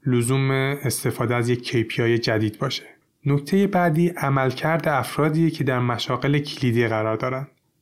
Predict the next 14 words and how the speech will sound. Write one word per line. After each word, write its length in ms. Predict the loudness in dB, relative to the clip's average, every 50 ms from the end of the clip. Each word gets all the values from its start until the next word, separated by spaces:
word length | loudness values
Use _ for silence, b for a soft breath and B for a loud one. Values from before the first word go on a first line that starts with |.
| -8 -4
منابع 300 | -2 0 2 2 2 2
انسانی 380 | 2 2 0 0 0 0 0 2
باید 280 | 2 2 2 2 2
بپرسه 480 | 2 0 0 0 0 -2 0 0 0 -2
که 340 | 0 0 0 2 2 0 -2 B B B B B
آیا 320 | -2 0 2 2 2 2
این 260 | 2 0 2 2 2
فرد 520 | 2 0 -2 -2 0 0 0 0 -2 -6 -12 B B B B B B B B -4
ارزش 460 | -2 0 0 2 2 2 2 2 2
مورد 280 | 2 2 2 2 2 2
انتظار 580 | 2 2 2 0 0 0 0 2 2 2 2 2
رو 80 | 2
ایجاد 400 | 2 2 2 2 2 0 0 0
می‌کنه 720 | 0 2 2 2 0 0 0 2 2 2 2 2 0 -2 -6